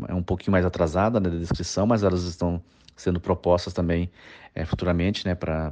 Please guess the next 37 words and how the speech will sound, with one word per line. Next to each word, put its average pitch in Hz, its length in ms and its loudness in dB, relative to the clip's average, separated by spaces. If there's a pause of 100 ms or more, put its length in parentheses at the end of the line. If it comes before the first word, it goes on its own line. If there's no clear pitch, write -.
(140)
para 87 140 -2
a 87 40 -6
ciência, - 380 -2
né, 95 100 0
como, 87 380 -2 (380)
é, 80 140 -4
novas 90 300 2
espécies 92 380 0
de 87 80 -8
plantas, 92 400 -2
né, 85 200 -2
ainda 82 180 -2
não, 85 160 0
não 82 260 0
descritas, 95 640 -2
né, 90 220 -2 (340)
e - 40 -6
dessas 95 280 0
três, 110 300 4
mais 131 340 2
uma, 147 380 0
é, 90 640 0
de 92 140 -4
dentro 135 440 2
também 120 460 2
da 123 100 4
mesma 143 340 4
unidade, 135 440 2
da 127 80 2
mesma 139 360 2
área 120 220 4
onde 127 160 2
a 123 120 4
espécie 117 240 -2
de 110 60 -8
passiflora 113 360 0
foi, 107 300 -2